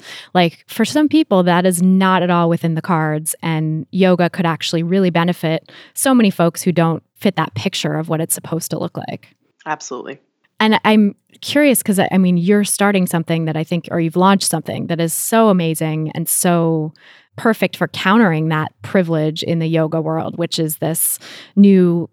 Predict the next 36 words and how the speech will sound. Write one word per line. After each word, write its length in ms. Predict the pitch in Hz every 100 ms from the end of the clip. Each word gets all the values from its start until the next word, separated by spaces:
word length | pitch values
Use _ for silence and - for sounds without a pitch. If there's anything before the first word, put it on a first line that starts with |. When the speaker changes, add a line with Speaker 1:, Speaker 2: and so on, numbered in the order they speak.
| -
Speaker 1:
pay 220 | 220 196
what 140 | 180
you 120 | 180 175
can 640 | - 175 175 170 165 165 -
yoga 280 | 185 247
studio 460 | 226 - 165 165 156
online, 460 | 156 175 214 156 156
which 180 | 165
I'm 80 | 175
so 460 | 160 - 208 190 175
amazed 460 | 165 170 185 175 -
by, 260 | 127 -
'cause 140 | - -
I 80 | 170
think 160 | 170
that's, 320 | 165 165 - -
it's 140 | 185
a 60 | 185
really 220 | 208 196
rare 240 | 175 170 170
thing 260 | 180 170
to 40 | 156
have 180 | 160 165
someone 500 | 175 165 160 160 156 - - -
both 220 | 180 165
who 120 | -
is 160 | 170 160
so 640 | - 175 165 160 165 160 -
visible 560 | 175 196 185 180 175 -
already 500 | 160 160 185 208 226
in 120 | 202
the 80 | 190
yoga 300 | 190 190 202
space 400 | - 196 214 -
or 100 | 165
in 340 | 175 165 160